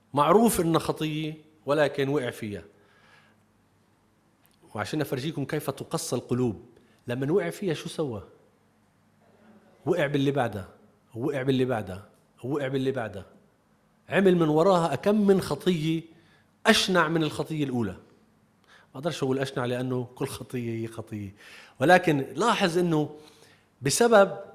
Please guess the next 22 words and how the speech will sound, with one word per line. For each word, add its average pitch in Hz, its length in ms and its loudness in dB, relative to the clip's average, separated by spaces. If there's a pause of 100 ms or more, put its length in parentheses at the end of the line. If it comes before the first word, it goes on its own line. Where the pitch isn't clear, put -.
(220)
اللذة 202 380 2
الوقتية 175 760 4
هاي 98 280 -2 (1000)
وقع، 170 380 8
آه، 139 60 -6 (840)
آه، 120 800 -2 (320)
الملك 139 340 -2
داود 127 400 0
وقع 127 300 2 (520)
بخطية. 143 500 -2 (460)
بدل 240 400 2
ما 202 100 2
يرجع، 151 560 0 (800)
لا، 180 320 -2 (640)
وهذا، 160 300 -2
هذا 160 220 -4
اللي 160 100 -2
عم 147 80 -2
بقول 160 120 -4
لكم 147 200 -4
إياه، 151 160 0
إنه 147 280 -2